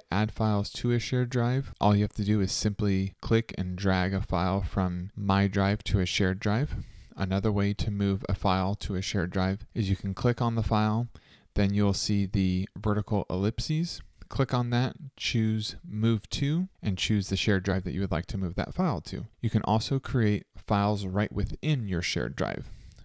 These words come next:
Just note, that once you move a file from your drive to a shared drive,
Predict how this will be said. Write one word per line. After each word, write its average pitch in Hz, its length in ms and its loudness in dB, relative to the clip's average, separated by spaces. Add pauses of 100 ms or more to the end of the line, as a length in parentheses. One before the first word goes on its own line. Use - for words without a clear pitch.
Just - 280 0
note, 120 240 2 (340)
that - 140 -2
once 98 260 -2
you 110 60 2
move 120 240 2
a 110 60 2
file 104 520 2
from 95 240 4
your 107 280 4
drive 120 420 0
to - 140 0
a 78 80 -4
shared 117 380 -4
drive, 143 400 -4